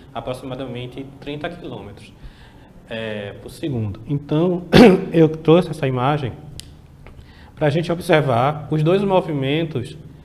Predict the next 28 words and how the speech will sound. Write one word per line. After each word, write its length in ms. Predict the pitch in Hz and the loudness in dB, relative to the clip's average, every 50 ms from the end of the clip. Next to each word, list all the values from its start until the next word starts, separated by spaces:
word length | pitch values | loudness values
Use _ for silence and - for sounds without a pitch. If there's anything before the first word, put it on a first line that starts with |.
| - - - - - - - - - | -20 -20 -20 -20 -20 -20 -16 -8 -4
é, 260 | 123 120 120 120 117 | -2 -2 0 0 0
acontecendo 960 | 127 135 - 156 156 160 160 156 156 - 139 131 135 135 135 147 165 175 175 - | -2 -2 -2 -4 -2 -2 -2 -2 -4 -6 -6 -4 -4 -4 -2 -4 -4 -6 -6 -8
de 100 | 131 143 | -8 -8
forma 320 | 147 - 156 151 151 156 156 | -6 -4 -4 -2 -2 -4 -6
simultânea, 760 | 156 - 165 190 220 - - - 151 127 117 101 98 95 98 - - - - | -6 -6 -4 -4 -4 -6 -6 -6 -6 -6 -6 -8 -10 -12 -14 -16 -18 -16 -12
né? 240 | 113 120 127 165 - - - - - - - - - - - - - | -10 -8 -8 -8 -10 -14 -20 -20 -20 -20 -20 -20 -20 -20 -18 -12 -8
Então, 80 | 123 127 | -6 -4
nós 160 | 127 131 131 | -4 -4 -6
temos 260 | - - 123 123 113 | -6 -6 -6 -4 -4
aqui 220 | 123 120 123 - | -4 -6 -4 -6
o 40 | 120 | -6
movimento 360 | 120 123 117 113 117 123 120 | -4 -4 -4 -4 -4 -6 -6
de 80 | 117 117 | -6 -8
translação, 840 | 117 - 120 110 120 131 123 - - - 117 117 120 135 147 147 - - - - - - - - - | -6 -6 -8 -6 -6 -6 -8 -8 -8 -8 -6 -6 -4 -6 -6 -8 -10 -16 -20 -20 -20 -20 -20 -20 -18
com 240 | - - 131 123 123 | -10 -6 -4 -2 -2
a 60 | 120 117 | -4 -4
Terra 280 | - 120 113 110 113 | -4 -4 -2 -2 -2
girando 640 | 113 110 120 113 107 113 120 135 160 165 147 110 101 - - | -4 -4 -4 -4 -4 -4 -4 -4 -4 -4 -4 -6 -6 -8 -10
em, 140 | 113 117 - - - - - | -12 -12 -12 -14 -20 -16 -10
ao 100 | - 104 | -8 -6
redor 300 | 101 104 107 101 113 110 | -6 -6 -4 -4 -4 -4
do 80 | 110 113 | -4 -6
Sol 640 | - - - - 117 113 113 127 160 214 - - - - - - - - - - - - | -10 -10 -6 -2 -2 0 0 0 0 -2 -6 -12 -18 -20 -20 -20 -20 -20 -20 -16 -8 -2
e, 500 | 135 147 175 - 226 240 - - 151 - - - - - - - - - - | 0 2 2 2 0 0 -4 -8 -16 -16 -20 -20 -20 -20 -20 -20 -20 -14 -6
ao 140 | - - 143 | -2 -2 0
mesmo 300 | 135 165 175 180 175 185 | 2 0 0 0 -2 -4
tempo, 360 | 180 - 147 151 165 160 175 | -2 -2 -2 0 0 -2 -2
fazendo 720 | 180 175 - 185 185 170 - 151 147 151 156 160 170 185 175 | -4 -2 0 0 0 0 0 -2 -2 0 0 -2 -2 -4 -4